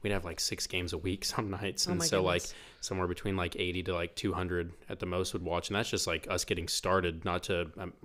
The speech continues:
Speaker 1: imagine where we'd be at in five years. But,
Speaker 2: Right.
Speaker 1: um, compare that, you know, a hundred people down at the soccer field or, like, at a basketball game. Like, the numbers are comparable.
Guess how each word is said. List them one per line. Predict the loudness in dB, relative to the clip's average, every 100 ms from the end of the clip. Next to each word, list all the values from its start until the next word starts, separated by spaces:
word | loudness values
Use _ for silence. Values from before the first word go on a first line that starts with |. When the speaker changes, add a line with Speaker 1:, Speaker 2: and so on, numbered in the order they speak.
| -10
Speaker 1:
imagine | -4 -4 -4 -4
where | -2
we'd | -2 -2
be | -2
at | -2
in | -2
five | -2 0 0 0
years. | -2 0 -2
But, | -2 2 2
Speaker 2:
Right. | 0 -10 -18 -18 -8
Speaker 1:
um, | -6 -4
compare | -6 -2 0
that, | 0 0
you |
know, | -4
a | -4
hundred | -4 -4
people | -6 -2
down | -2 -2
at | -2
the |
soccer | -2 0 -2 -4
field | -6 -4 -4
or, | -4
like, | -4 -4
at | -2
a |
basketball | 0 0 -2 0 0
game. | 0 -4 -4
Like, | -6 -4
the | -2
numbers | 0 4 4 2
are | -4
comparable. | 0 0 0 -4 -2 -4